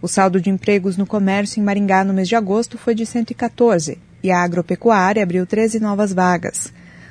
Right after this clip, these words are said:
No panorama estadual, foram treze mil quinhentos e sessenta e oito novos postos de trabalho em agosto.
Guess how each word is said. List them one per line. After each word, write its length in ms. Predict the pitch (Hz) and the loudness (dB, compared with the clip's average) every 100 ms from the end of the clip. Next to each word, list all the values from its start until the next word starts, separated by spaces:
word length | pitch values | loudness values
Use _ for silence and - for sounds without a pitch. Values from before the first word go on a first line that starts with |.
| - | -8
No 100 | 190 | -4
panorama 480 | 175 190 196 202 202 | 0 0 2 2 0
estadual, 540 | 202 220 196 202 226 | 0 -2 0 2 2
foram 180 | 240 240 | 2 -2
treze 300 | 226 240 226 | 2 2 4
mil 180 | 220 240 | 2 0
quinhentos 480 | - 233 220 220 214 | 0 -2 0 -2 -2
e 80 | 220 | -2
sessenta 520 | 226 202 233 233 240 | -2 -2 -2 0 2
e 100 | 208 | 2
oito 260 | 208 214 | 0 0
novos 360 | 220 208 202 - | 0 0 0 -2
postos 480 | - 196 202 202 190 | 0 0 0 -4 -2
de 120 | 196 | -2
trabalho 460 | 233 233 202 208 220 | 0 2 4 4 2
em 140 | 233 | 2
agosto. 580 | 214 202 208 160 - | 2 2 2 0 -6